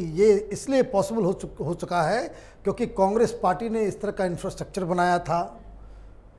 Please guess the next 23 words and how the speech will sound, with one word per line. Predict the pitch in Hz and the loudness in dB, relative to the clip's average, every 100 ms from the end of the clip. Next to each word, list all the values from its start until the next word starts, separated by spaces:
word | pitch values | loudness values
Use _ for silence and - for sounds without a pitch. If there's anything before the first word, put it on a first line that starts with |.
| - - 147 | -20 -14 6
वैक्सीन्स | 214 220 247 233 | 6 6 2 0
की | 226 | -2
शुरुआत | - 190 202 220 | -2 4 6 6
जो | 170 208 | 6 4
है | |
कांग्रेस | 208 190 190 - | 4 2 2 -2
पार्टी | - 139 208 | -2 -2 0
ने | 214 | 2
हिंदुस्तान | 185 196 170 202 196 | 2 2 2 4 4
में | 202 | 2
की | 202 208 | -2 -6
थी। | 202 196 190 - - - - - - - - - 131 | -6 -8 -8 -14 -20 -20 -20 -20 -20 -20 -18 -14 4
There | 233 349 | 8 10
are | 349 - - - | 8 4 -4 4
n | 349 381 | 4 6
number | 359 339 311 | 4 8 10
of | 233 185 | 10 10
ways | 175 165 220 - - - - | 8 8 4 -2 -12 -16 0
through | 240 240 | 2 4
which | 311 - - - - - - - - 135 | 2 0 -12 -20 -20 -20 -20 -20 -16 0
they | 226 | 2
could | 233 214 | 2 2
have | 254 | 0